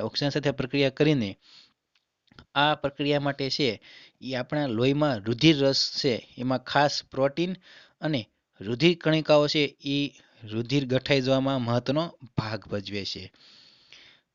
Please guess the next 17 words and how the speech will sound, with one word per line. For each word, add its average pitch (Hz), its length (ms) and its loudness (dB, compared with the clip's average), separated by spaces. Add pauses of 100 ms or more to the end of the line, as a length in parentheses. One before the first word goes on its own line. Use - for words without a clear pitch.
(100)
ત્રીજું, 127 360 -2 (200)
આથી 147 380 0
ઘા 139 160 6
પર 165 240 6 (160)
તાતણાનો 151 500 4
સ્તર 160 380 4
જામે 120 360 0
છે. - 160 -2 (140)
આમ 143 200 0 (520)
રુધિર 123 400 0
ગઠાઈ 143 400 2
જવાના 139 380 2
ગુણને 135 300 2
લીધે 127 320 2 (180)
ઘામાંથી 135 540 0
વહેતું 123 300 0
રુધિર 135 320 2